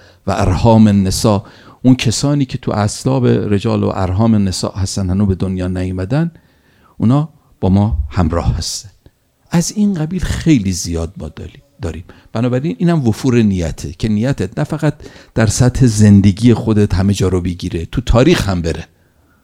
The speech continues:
وفور پیدا بکنه و شریک بشی. این مال یه کسی است که می‌خواد بنده باشه.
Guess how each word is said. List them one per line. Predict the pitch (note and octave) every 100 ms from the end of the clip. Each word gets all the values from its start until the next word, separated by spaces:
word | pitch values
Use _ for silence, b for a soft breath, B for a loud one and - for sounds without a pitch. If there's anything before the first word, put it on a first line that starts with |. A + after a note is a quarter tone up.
| _ _ -
وفور | F#2 G#2+ - B2+ G2
پیدا | G2 F2 E2+
بکنه | D#2 - G#2+ A2+ E3 - b b b b
و |
شریک | G#2 G#2 E2+ D#2 -
بشی. | F#2 - - b b b b
این | G3
مال | F3+ D3+
یه | D3+
کسی | C#3+ C#3+ - B2+
است |
که | -
می‌خواد | G#2+ - A#2 - _ _ _ _
بنده | E2+ D#2 D2+
باشه. | - - -